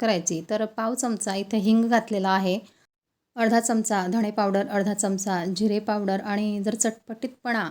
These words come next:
आपल्याला हवा आहे तर यामध्ये आपण टाकूया आमचूर पावडर, शिवाय काळं मीठ टाकायचं आहे आपल्याला पाव चमचा आणि नंतर यामध्ये आपण टाकायचे थोडी हळद, म्हणजे अगदी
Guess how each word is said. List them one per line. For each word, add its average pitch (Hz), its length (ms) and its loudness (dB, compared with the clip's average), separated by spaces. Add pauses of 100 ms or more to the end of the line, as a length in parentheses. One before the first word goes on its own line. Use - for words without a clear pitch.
आपल्याला 196 300 -4
हवा 196 240 -2
आहे 196 260 -2 (100)
तर 190 80 -2
यामध्ये 196 420 -2
आपण 190 180 -4
टाकूया 190 440 -4 (340)
आमचूर 208 380 -4
पावडर, 196 420 -2 (380)
शिवाय 196 340 -2
काळं 196 300 0
मीठ 202 240 -2
टाकायचं 202 420 -2
आहे 190 40 -2
आपल्याला 185 200 -2
पाव 185 200 -6
चमचा 185 460 -4 (200)
आणि 196 180 -6
नंतर 202 360 -6
यामध्ये 196 360 -2
आपण 196 200 -6
टाकायचे 196 440 -2 (120)
थोडी 254 320 0
हळद, 190 340 2
म्हणजे 196 220 0
अगदी 196 260 -2